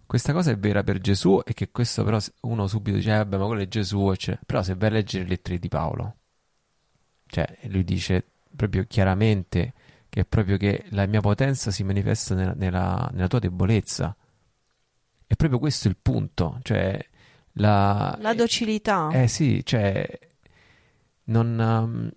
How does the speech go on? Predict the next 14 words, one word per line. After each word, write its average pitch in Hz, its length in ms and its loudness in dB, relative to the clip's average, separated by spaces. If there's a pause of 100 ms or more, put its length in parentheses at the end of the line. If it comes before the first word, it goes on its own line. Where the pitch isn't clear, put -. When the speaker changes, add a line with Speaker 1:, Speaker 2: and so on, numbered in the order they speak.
Speaker 1:
non 127 200 4
importa 123 760 0
quanto 107 420 0
sei 95 220 0
debole, 92 560 2
quanto 104 380 0
sei 101 120 0
storto, 90 840 0
quanto 95 480 -2
sei 92 720 -2
testardo, 92 1160 0
quanto 95 300 -2
sei 98 140 0
mancante, 90 960 -4